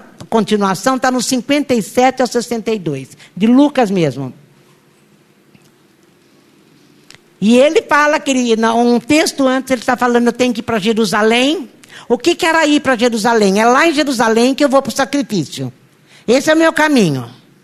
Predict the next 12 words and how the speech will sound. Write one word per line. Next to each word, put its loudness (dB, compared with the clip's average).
Então, -2
quando 0
ele 0
falou 2
que -2
é -8
pra -6
Jerusalém, -2
outros 2
ainda 0
abandonaram 0
também. -4